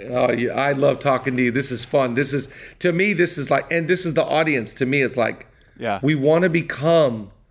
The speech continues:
Speaker 1: to me, what is my true desire? To become the best version of myself.
Speaker 2: Yeah.
Speaker 1: You know, one of, one of my favorite lines right now is, "All of us have been shaped by trauma,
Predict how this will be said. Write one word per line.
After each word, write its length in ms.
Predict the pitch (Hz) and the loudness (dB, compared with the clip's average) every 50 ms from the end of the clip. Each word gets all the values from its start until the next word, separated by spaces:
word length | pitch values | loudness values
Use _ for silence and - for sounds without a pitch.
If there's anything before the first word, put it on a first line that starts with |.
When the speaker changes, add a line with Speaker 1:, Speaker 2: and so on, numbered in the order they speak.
| _ _ _ - - - - _ _ - | _ _ _ -20 -20 -20 -20 _ _ -4
Speaker 1:
to 140 | - 156 | -2 0
me, 540 | 151 147 165 196 202 185 156 131 113 - - - _ _ _ _ _ _ _ _ _ _ _ _ _ - - - _ _ _ _ - | 2 2 4 4 4 4 2 0 -2 -6 -10 -20 _ _ _ _ _ _ _ _ _ _ _ _ _ -20 -20 -20 _ _ _ _ -2
what 140 | - 160 180 | 2 2 2
is 140 | 190 147 147 | 2 2 0
my 120 | 156 151 | 0 0
true 280 | 143 - - - 170 165 | 0 0 0 2 2 2
desire? 540 | 143 143 127 120 127 117 113 104 101 98 95 - - - _ _ _ _ _ - - - - - - - | 2 2 0 0 0 0 0 -2 -4 -10 -14 -20 -20 -20 _ _ _ _ _ -20 -20 -20 -20 -20 -10 -4
To 120 | - 165 | -2 -2
become 580 | 147 139 147 147 - - 156 160 147 143 139 - | 0 0 -2 -4 -4 -2 0 0 0 0 0 -2
the 100 | 127 113 | -2 -2
best 420 | 95 - - - 151 156 156 - - | -2 -2 -2 -2 0 0 -2 -4 -6
version 560 | 117 107 - 147 143 143 139 135 131 127 120 | -8 -2 0 2 2 2 2 0 0 -2 -2
of 100 | 110 95 | -2 -4
myself. 600 | 104 101 98 - - - 92 62 - - - - _ _ _ _ _ _ _ _ _ _ _ _ _ _ - | -6 -8 -8 -8 -10 -10 -10 -12 -14 -18 -20 -20 _ _ _ _ _ _ _ _ _ _ _ _ _ _ -12
Speaker 2:
Yeah. 200 | - 110 104 98 - _ _ _ | -10 -10 -10 -12 -14 _ _ _
Speaker 1:
You 120 | - 156 160 | -2 0 0
know, 100 | 156 139 | 2 2
one 160 | 127 156 175 | 2 2 2
of, 160 | 190 180 - | 0 0 0
one 140 | 160 170 185 | 0 2 2
of 80 | 202 208 | 2 2
my 100 | 196 175 | 0 0
favorite 360 | - - 180 175 165 156 147 | 0 0 0 0 0 0 0
lines 380 | 143 143 139 135 127 117 113 | 2 2 2 2 0 -2 -2
right 140 | 131 135 127 | -2 -2 -2
now 340 | 120 127 127 120 113 101 - - - - _ _ _ _ _ _ _ - - - _ _ _ _ _ _ | 0 0 0 0 -2 -2 -6 -12 -20 -20 _ _ _ _ _ _ _ -20 -20 -20 _ _ _ _ _ _
is, 260 | - 143 143 127 - - - | 0 0 0 0 -2 -2 0
"All 220 | - 160 180 208 | 2 2 4 4
of 120 | 233 208 175 | 4 4 2
us 220 | 170 156 - - | 2 0 0 0
have 180 | 156 156 135 120 | -2 -2 0 0
been 140 | - 147 135 | 0 0 0
shaped 400 | 123 - - 175 160 139 - - | 0 0 2 0 0 0 -2 -4
by 180 | 117 117 107 107 | -2 -2 -2 -2
trauma, 720 | - - - - 175 160 160 165 175 185 190 196 190 | -4 -4 0 2 2 4 4 4 2 2 0 0 -2